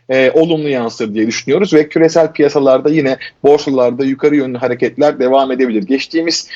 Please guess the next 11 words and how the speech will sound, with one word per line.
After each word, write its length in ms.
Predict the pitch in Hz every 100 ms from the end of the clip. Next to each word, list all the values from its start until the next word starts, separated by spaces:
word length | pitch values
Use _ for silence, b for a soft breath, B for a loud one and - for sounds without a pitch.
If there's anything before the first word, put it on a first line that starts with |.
| B -
çarşambanın 600 | 160 147 165 156 151 151
ikinci 320 | 135 156 160
seansından 580 | 160 139 131 - 147 139
bu 40 |
yana, 140 | 117 113
en 140 | 123
azından 400 | 131 120 127 120 -
içerideki 440 | - 123 127 -
piyasa 240 | 143 127
için 240 | 113 - 110
bahsediyorum, 520 | 104 - 110 131 202